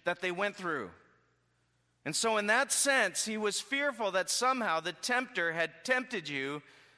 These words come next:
and our labor would be in vain. Our labor would be in vain. Well, Satan has a lot of different ways to tempt us, doesn't he? And I just want to mention a few.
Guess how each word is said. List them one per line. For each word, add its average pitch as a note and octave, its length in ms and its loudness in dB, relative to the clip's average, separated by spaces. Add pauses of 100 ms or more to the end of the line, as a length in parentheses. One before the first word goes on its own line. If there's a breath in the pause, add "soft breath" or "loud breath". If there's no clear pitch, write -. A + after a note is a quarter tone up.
(380 loud breath)
and C3 140 -6
our B2 100 2
labor D3 760 -2 (1040)
would A2+ 180 -10
be C3 140 -4
in B2+ 140 -6
vain. A#2+ 560 -6 (1400 soft breath)
Our C#3 120 2
labor C#3 380 -4
would A2+ 160 -8
be G#2+ 140 -8
in G2+ 100 -10
vain. F#2 400 -10 (2000 soft breath)
Well, E3 260 2
Satan A3 320 0
has F#3 160 -2
a D#3 80 -6
lot D#3+ 220 2
of C#3 80 -8
different D3 260 -6
ways C3+ 240 -4
to B2+ 100 -14
tempt C3 300 -8
us, G2 140 -8
doesn't G#2+ 260 -8
he? E2+ 140 -14 (1500)
And C#3 80 -2
I D3 60 0
just E3+ 180 -6
want E3+ 140 -2
to C#3 60 -2
mention D3 340 -6
a A2 60 -6
few. B2+ 440 -8